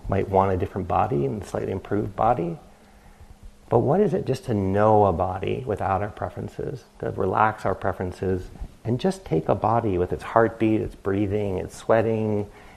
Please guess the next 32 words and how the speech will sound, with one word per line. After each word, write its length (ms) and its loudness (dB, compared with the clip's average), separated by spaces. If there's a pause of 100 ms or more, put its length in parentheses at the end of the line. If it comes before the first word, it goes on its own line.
(100)
its 340 -4
aches, 340 4
its 100 -10
pains, 560 0
its 280 -10
well-being, 800 2 (840)
and, 180 0
like, 160 0 (120)
I'm 120 -2
not 220 -2
gonna 180 2
intervene. 920 -2 (640)
I'm 140 -2
just 180 0
gonna 120 0
take 220 -6 (100)
every 320 2
expression 500 -4
of 180 -4
body 580 0 (600)
as 340 0 (440)
a 100 -4
data 280 0
point 500 -6
of 120 -4
what 180 2
it 80 -2
means 280 -4
to 80 -4
have 420 -4
a 100 -10
body. 440 -2